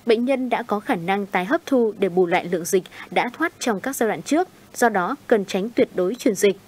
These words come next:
Như vậy, sốt xuất huyết có truyền dịch được không cần được bác sĩ xem xét và chỉ định thực hiện. Tránh việc tự ý truyền dịch bừa bãi rất dễ dẫn đến nguy hiểm. Việc tính toán tốc độ truyền, truyền như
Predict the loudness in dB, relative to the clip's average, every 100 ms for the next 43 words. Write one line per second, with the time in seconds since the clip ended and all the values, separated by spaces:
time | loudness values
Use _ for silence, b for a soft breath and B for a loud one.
0 | -20 B B 0 4 2 0 B B 0
1 | 0 2 0 2 4 4 4 0 2 2
2 | 0 4 4 2 B B 4 6 6 2
3 | 2 -2 -2 -2 -2 -2 -2 -4 -4 -4
4 | -2 0 0 -2 -2 -2 2 2 2 -10
5 | -20 B B B 2 4 0 0 0 0
6 | -2 2 0 0 -2 0 2 2 0 -2
7 | -4 0 2 4 2 2 -2 -2 0 0
8 | 0 0 2 2 0 -14 -20 B B 0
9 | 2 0 2 0 0 -2 0 2 2 4
10 | 2 2 -2 0 2 4 2